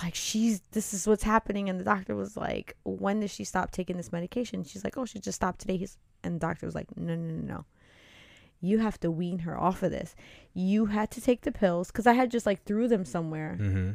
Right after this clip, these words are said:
Speaker 1: you know, and you had to give me the pills in small increments
Speaker 2: Yeah.
Speaker 1: for, like, another week
Speaker 2: Yeah.
Speaker 1: to, like, wean me off of it.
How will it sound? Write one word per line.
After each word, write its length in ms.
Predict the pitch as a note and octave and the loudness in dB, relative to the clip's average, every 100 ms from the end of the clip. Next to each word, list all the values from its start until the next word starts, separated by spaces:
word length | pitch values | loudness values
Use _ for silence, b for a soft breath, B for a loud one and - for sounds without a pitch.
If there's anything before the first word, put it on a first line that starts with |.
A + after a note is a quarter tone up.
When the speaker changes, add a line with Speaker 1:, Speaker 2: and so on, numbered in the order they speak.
| A2 | -4
Speaker 1:
you 120 | F#3+ | 0
know, 260 | F#3+ F#3 - - | 2 4 2 2
and 200 | F3+ F#3 | 2 4
you 120 | F#3+ | 6
had 240 | G3+ F#3+ | 6 4
to 100 | - | 2
give 240 | F#3+ F#3+ F#3 | 2 4 4
me 100 | G3 | 2
the 120 | G#3+ | 2
pills 400 | - F3+ F3 F3+ - | 2 2 2 0 -2
in 160 | E3+ | -4
small 440 | - - F3 D#3+ - | -4 -6 -2 -2 -2
increments 600 | F#3 G#3+ F#3 E3 D3+ F#3+ | -4 -2 -2 -2 -4 0
Speaker 2:
Yeah. 120 | F#3 | 4
Speaker 1:
for, 100 | E3+ | 8
like, 240 | F#3+ F3 E3+ | 8 8 6
another 500 | F3+ F#3+ F3+ F3 F3 | 2 2 2 2 2
week 300 | F3+ D4 C4 F2+ | 2 0 0 0
Speaker 2:
Yeah. 180 | F2 D#2+ b b b b | 0 0 b b b b
Speaker 1:
to, 100 | G2 | 4
like, 200 | G#3 - | 4 4
wean 360 | F#3 G3 G3+ | 0 0 2
me 160 | G3+ G3+ | 2 2
off 260 | - G#3+ B3 | 2 2 0
of 120 | F#3+ | 0
it. 260 | E3+ - | 0 -2